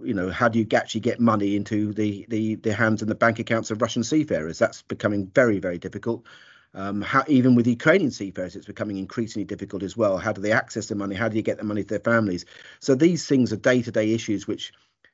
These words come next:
ship owners and managers are trying to work their way through. We, we know some countries like Cyprus and Romania and others are allowing new bank accounts to be set up relatively easily, so we can put money into that. We're looking at e-wallets and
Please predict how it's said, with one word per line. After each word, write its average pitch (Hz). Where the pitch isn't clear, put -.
ship -
owners 117
and 110
managers 113
are 104
trying 113
to 110
work 110
their 107
way 104
through. 143
We, 101
we 113
know 110
some 117
countries 117
like 98
Cyprus -
and 92
Romania 110
and 104
others 110
are 107
allowing 113
new 120
bank 127
accounts 110
to -
be 104
set 107
up 107
relatively 110
easily, 107
so -
we 101
can 107
put 120
money 110
into 104
that. 117
We're 104
looking 104
at 101
e-wallets 110
and 95